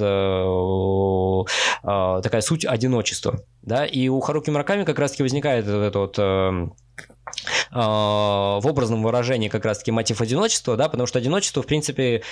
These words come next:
и для Кубрика, и для Мураками в этом плане они возникают, э, выступают такими тоже, а, фундаментальными константами, да, то есть, э, э,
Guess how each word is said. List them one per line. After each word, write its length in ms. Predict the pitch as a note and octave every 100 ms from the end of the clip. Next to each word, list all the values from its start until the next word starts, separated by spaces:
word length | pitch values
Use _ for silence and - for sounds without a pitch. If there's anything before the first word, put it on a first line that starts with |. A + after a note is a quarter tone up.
| -
и 100 | C#3+
для 120 | C3+
Кубрика, 340 | C3+ C#3+ C3 C3
и 40 |
для 100 | B2
Мураками 420 | B2+ C3+ C#3 G3+
в 60 | D#3+
этом 180 | C#3 C3+
плане 240 | E3 D#3+
они 120 | C3+
возникают, 580 | C3 A#2+ C3+ C#3 D3+ B2
э, 280 | - A#2+ A#2
выступают 600 | A#2 A#2 A#2 - D3 D3+
такими 240 | C3 C3+ B2
тоже, 380 | C#3+ C3 B2+ - - -
а, 180 | A#2+ A#2
фундаментальными 720 | C3+ C3+ C#3+ C3+ D#3 D#3 C#3+
константами, 640 | C#3 B2 - C3+ A2+ F#2+ F#2
да, 200 | A2 G2
то 140 | F#2+
есть, 280 | F#2 F2+ G#2+
э, 580 | G#2 G2+ G2 G2
э, 0 | F#2+